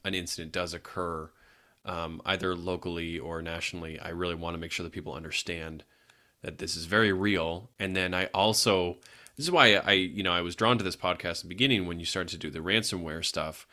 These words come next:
was I wanted to know how this happened. I like telling that story of here's how a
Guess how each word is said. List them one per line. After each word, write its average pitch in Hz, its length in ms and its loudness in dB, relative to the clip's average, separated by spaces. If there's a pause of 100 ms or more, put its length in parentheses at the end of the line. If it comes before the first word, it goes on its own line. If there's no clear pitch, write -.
(260)
was 92 140 -2
I 92 60 4
wanted 104 400 4
to 104 100 -4
know 92 160 4
how 95 340 0
this 85 260 -4
happened. 71 500 -4 (360)
I 92 140 0
like 101 240 2
telling 95 320 -2
that 80 160 -4
story 76 400 -4
of 76 240 -10
here's 120 600 4
how 92 480 -2
a 82 180 -6